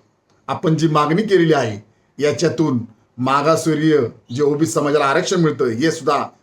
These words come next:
आपण संपवण्याचा डाव करत आहे. त्यामुळे ओबीसी समाजाने आता हाकेला वळखावे. हाकेला मी पुढे जाऊन सांगतो, जो समाज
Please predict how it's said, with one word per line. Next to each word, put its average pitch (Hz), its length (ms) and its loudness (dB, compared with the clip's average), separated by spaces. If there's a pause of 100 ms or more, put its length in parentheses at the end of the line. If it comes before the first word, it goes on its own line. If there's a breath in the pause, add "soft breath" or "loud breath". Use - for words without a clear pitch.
आपण 131 260 -4
संपवण्याचा 131 500 -4
डाव 131 320 -4
करत 120 260 -6
आहे. 92 140 -10 (440)
त्यामुळे 143 380 0
ओबीसी 170 280 0
समाजाने 151 580 0
आता 123 240 -6
हाकेला 123 520 -4 (380)
वळखावे. 127 440 -6 (2250)
हाकेला 190 240 0
मी 196 220 0
पुढे 190 340 -2
जाऊन 233 140 4
सांगतो, 147 400 -2 (400)
जो 165 120 2
समाज 160 460 0